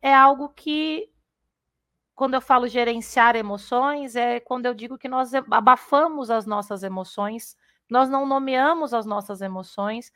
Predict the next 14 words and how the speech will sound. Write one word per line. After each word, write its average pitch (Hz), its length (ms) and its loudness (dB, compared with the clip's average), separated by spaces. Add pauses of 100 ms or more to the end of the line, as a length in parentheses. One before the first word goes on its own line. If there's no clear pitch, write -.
(260)
isso 285 240 -8
causa 311 380 4
dor, 254 420 -2 (320)
e 226 120 -8
uma 247 160 0
dor 233 180 -2
emocional 247 800 -4 (200)
é 294 120 -6
muito 262 200 -10
pior 262 220 -4
que 254 100 -18
uma 254 160 -6
dor 240 160 -6
física, 220 520 -14